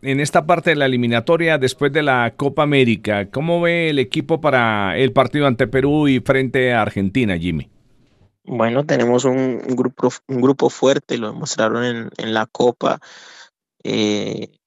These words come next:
Speaker 2: esperemos que, eh, los resultados se nos sigan dando, que los resultados nos sigan acompañando, que le podamos seguir dando esa alegría a la,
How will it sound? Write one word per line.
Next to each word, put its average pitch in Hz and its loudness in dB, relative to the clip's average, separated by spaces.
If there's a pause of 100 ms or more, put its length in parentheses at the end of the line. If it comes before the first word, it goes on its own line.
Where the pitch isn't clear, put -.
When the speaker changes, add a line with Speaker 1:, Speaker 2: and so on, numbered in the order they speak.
(340)
Speaker 2:
esperemos - -4
que, 117 -2 (540)
eh, 113 0
los 113 0
resultados 113 -2
se 123 -4
nos 127 -6
sigan 107 -6
dando, 120 -4 (160)
que 117 -2
los 107 0
resultados 110 -2
nos 107 -4
sigan 110 -4
acompañando, 117 -4 (520)
que - -4
le 107 0
podamos 107 -4
seguir 107 -4
dando 107 -4
esa 107 -4
alegría 107 -4
a 107 -4
la, 107 -2